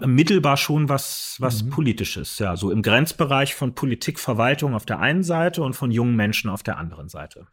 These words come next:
Speaker 2: So, Sie haben dann angefangen zu studieren, ähm, bei der F U, Publizistik, weil Sie Sportjournalist werden wollten?
Speaker 1: Mhm, das war der Plan. <laughs>
Speaker 2: Gut, hat aber nie irgendwie, ähm,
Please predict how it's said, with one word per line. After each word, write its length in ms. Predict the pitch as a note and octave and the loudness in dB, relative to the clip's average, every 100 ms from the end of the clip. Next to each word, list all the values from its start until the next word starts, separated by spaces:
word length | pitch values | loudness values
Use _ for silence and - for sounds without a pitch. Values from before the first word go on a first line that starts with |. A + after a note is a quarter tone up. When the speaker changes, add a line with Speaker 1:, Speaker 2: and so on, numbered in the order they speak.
| _ _ - - - | _ _ -20 -20 -2
Speaker 2:
So, 160 | - C#3+ | 2 4
Sie 140 | C#3 | 6
haben 160 | C#3+ E3 | 6 6
dann 140 | D3 | 4
angefangen 500 | C#3+ D#3 D3 C#3+ D3 | 4 2 0 0 -2
zu 140 | - | -2
studieren, 800 | A2+ - C#3 B2 C#3+ F#3 G#3 G3 - | -6 -2 -2 2 2 4 2 0 0
ähm, 460 | D3+ C#3+ C3+ B2+ B2 | -2 0 0 -2 -2
bei 100 | B2+ | -2
der 180 | C#3+ - | 0 -2
F 180 | - | -4
U, 360 | - D#3 A3+ G#3+ - _ _ _ _ _ _ _ _ - | -2 0 0 -2 -8 _ _ _ _ _ _ _ _ -2
Publizistik, 920 | D3 C#3 B2 E3 - - A#3+ - - - _ _ _ _ _ _ _ _ | 2 2 2 0 -2 -2 -6 -6 -16 -20 _ _ _ _ _ _ _ _
weil 200 | A#2+ A#2 | -8 -4
Sie 140 | A2+ | -4
Sportjournalist 880 | G#2 - - C3 C3+ C3+ C3+ C#3 F3 | -4 -6 -6 -6 -2 -2 0 -2 -4
werden 220 | C#3+ C#3 | -6 -4
wollten? 380 | B2+ C#3 C3+ E3 | -6 -6 -8 -6
Speaker 1:
Mhm, 480 | G#2+ G#2 G2+ C3+ E3 - _ _ _ | 0 0 2 0 -2 -10 _ _ _
das 200 | F#2+ - | -8 -4
war 100 | G#2 | -2
der 120 | A2 | -2
Plan. 360 | A2+ G2+ F#2 F2+ - - D#3+ - F3 - | -2 -2 -2 -6 -12 -6 -4 0 -2 0
<laughs> 680 | D4+ - - - - - - | -4 -4 -10 -18 -14 -14 0
Speaker 2:
Gut, 300 | - G3 - - - | 2 2 -6 -18 -2
hat 140 | F3 | 0
aber 180 | E3+ D#3+ | 4 4
nie 120 | E3 | 4
irgendwie, 640 | A3 F#3+ F3+ F3 E3+ E3 - - _ _ B2+ - | 6 4 6 6 4 2 -6 -20 _ _ -18 -6
ähm, 680 | - D#3 C#3+ E3+ G#3 D#3+ | -2 0 -2 -4 -6 -8